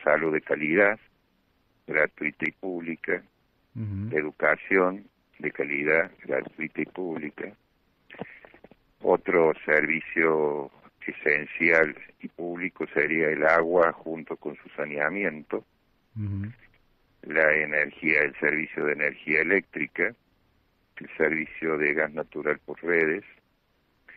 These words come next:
Speaker 1: un servicio público de transporte que prove-, que permita la movilidad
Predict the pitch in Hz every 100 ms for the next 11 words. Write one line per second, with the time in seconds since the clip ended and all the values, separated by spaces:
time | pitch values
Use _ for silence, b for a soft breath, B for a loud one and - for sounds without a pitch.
0 | B B B _ _ _ _ _ _ _
1 | 92 95 82 85 87 - 92 85 80 78
2 | 78 78 78 - _ _ _ 90 92 90
3 | 87 - 78 80 - 78 78 - 87 82
4 | 80 90 - - 78 78 87 - - 82
5 | 73 73 _ _ _ _ _ _ _ _
6 | _ - 82 90 85 82 82 80 78 73
7 | 78 78 85 85